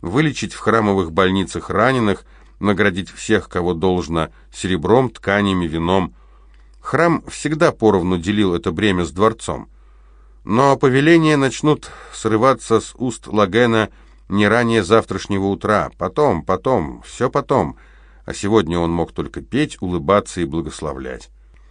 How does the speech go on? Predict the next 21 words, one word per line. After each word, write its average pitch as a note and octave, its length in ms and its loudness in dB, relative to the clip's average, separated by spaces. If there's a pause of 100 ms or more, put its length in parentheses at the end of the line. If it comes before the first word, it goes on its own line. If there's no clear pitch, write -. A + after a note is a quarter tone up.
(320)
Наверху, C3 640 2
меж G#2 260 2
двух A2+ 300 -4
зубцов A2+ 440 0
толстостенной A2 920 0
воротной G2 480 2
башни, B2 500 0 (460)
стояла C3 440 2
та, D3+ 220 0
что C#3 220 -2
во B2+ 80 2
дворце. A2+ 580 0 (540)
Её F#2+ 260 2
плечи G2+ 400 0
и G2 160 -4
грудь G#2 380 0
покрывал G2 560 2
дорогой G2 400 2
платок G2 440 0
из F2+ 220 -6
лама. F#2+ 480 2